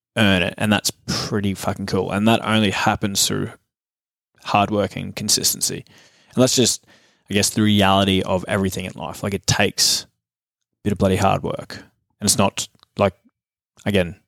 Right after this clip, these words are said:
that old saying, like, "Nothing worth having comes easy." And if you're constantly getting frustrated after a week or two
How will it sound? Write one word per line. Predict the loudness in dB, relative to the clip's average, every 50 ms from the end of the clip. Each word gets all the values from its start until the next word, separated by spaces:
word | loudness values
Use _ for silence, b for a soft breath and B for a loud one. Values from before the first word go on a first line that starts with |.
| _ _ _ _ _
that | 2 2 4 4
old | 4 2 2 0
saying, | 0 -2 0 -2
like, | -2 -4 -2
"Nothing | 0 0 0 0 0 -2
worth | 0 0 0 0
having | 0 0 0 -2 -4 -6 -8 -14 _ _ _ _ _ -2
comes | -2 -2 0 0
easy." | -2 -2 -2 -2 -4 -6 -8 -14 b b b b b b b b b b
And | 0 0
if | 2 4
you're | 4 2
constantly | 2 2 0 0 2 2 2 2 0 0
getting | 2 2 0 0 -2
frustrated | -4 -4 0 0 2 2 2 2 2 2 4
after | 2 2 0 0 -2
a | -2 0
week | 2 2 2 2
or | 0 -2 -2
two | -2 -2 -2 0 0 0 0 -2